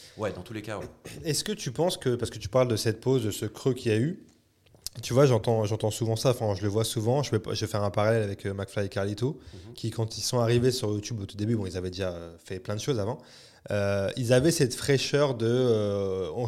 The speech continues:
Speaker 2: on connaît pas, on y va, on verra ce que ça donne, tu vois, ils faisaient leur concept dans la voiture et tout, machin, machin. Et puis, bah, petit à petit, ça a pris parce que, bah, ils sont talentueux, tu vois.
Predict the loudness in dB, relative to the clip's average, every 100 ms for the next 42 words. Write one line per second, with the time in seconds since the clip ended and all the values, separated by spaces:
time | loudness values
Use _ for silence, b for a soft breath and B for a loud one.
0 | -4 -2 0 2 4 4 4 2 4 4
1 | 4 2 0 -2 -2 0 0 -2 0 0
2 | 2 0 -4 -6 -8 -8 -4 -2 -2 -2
3 | -6 -2 -2 -2 -6 -6 -8 -8 -6 -4
4 | -6 B B B B B -6 2 2 2
5 | 0 -2 -2 -2 -2 -2 -4 -4 -6 -8
6 | -6 -8 -8 -10 -10 -8 -8 -10 -10 -12